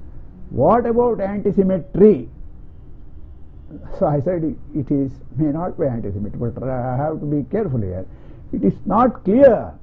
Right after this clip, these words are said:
if eta one x one, eta two x two are two compactifications of x,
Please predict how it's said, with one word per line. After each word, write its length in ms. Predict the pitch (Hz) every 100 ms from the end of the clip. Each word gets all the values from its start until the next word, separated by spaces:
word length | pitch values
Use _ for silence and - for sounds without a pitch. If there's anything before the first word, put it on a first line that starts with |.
| - - - -
if 200 | 226 247 - - - - -
eta 560 | 190 214 - 240 233 233
one 240 | 214 185
x 300 | 156 131 -
one, 420 | 143 135 147 196 - - -
eta 440 | 185 214 220 208 202
two 160 | 190 160
x 180 | 139 -
two 300 | 135 160 - -
are 300 | 147 127 127 -
two 260 | 233 262 220
compactifications 840 | 185 165 165 170 160 - 156 160 131
of 180 | 127 107
x, 340 | 107 110 135